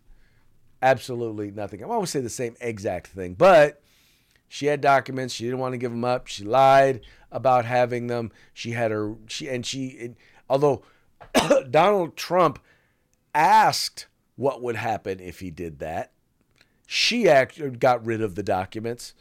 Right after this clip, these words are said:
and, well, she actually did it.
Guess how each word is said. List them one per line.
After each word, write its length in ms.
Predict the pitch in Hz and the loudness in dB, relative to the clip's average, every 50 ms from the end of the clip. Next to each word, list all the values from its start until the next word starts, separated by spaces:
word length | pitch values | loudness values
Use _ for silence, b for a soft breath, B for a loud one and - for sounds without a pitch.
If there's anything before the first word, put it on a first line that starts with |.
| _ _ _ _ _ _ _ _ _ _ _ _ _ _ _ _ _ _ _ _ - | _ _ _ _ _ _ _ _ _ _ _ _ _ _ _ _ _ _ _ _ -2
and, 440 | 135 135 127 127 120 113 92 98 _ _ _ _ _ _ _ _ _ _ - 131 | 0 2 2 2 0 -2 -6 -10 _ _ _ _ _ _ _ _ _ _ -12 -4
well, 360 | 127 131 127 123 120 110 104 _ _ _ _ _ _ _ | 0 2 2 2 2 -2 -6 _ _ _ _ _ _ _
she 240 | - - - 151 135 | -12 -6 -2 2 2
actually 460 | 123 120 113 - - 123 117 110 107 | 2 2 2 -2 -6 -6 -4 -4 -2
did 180 | 110 123 120 101 | -2 -2 -2 -2
it. 160 | 90 - | -4 -8